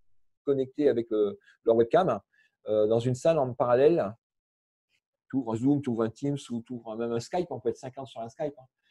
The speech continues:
Euh, et tu peux, euh, toi, prendre la main et écouter ce qui se passe autour de l'étudiant et voir ce qui se passe au-, sur son ordinateur.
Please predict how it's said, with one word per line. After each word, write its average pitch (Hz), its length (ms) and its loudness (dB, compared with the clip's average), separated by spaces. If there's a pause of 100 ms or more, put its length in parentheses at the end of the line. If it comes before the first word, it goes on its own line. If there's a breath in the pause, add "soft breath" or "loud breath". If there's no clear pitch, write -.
(400 soft breath)
Euh, 107 840 -4 (280)
et 139 220 0
tu 135 180 -8
peux, 170 520 2
euh, 117 380 0
toi, 160 240 -2
prendre 156 240 -2
la 143 160 0
main 151 680 -2
et 127 100 4
écouter 131 400 0
ce 147 80 -8
qui - 100 -14
se - 80 -18
passe 151 220 0
autour 147 180 -2
de 139 60 -4
l'étudiant 139 640 -4
et 123 240 0
voir 131 240 -2
ce - 80 -18
qui 143 80 -8
se - 80 -20
passe 151 200 0
au-, 135 140 -6
sur 135 160 -10
son 139 140 -12
ordinateur. 127 600 -12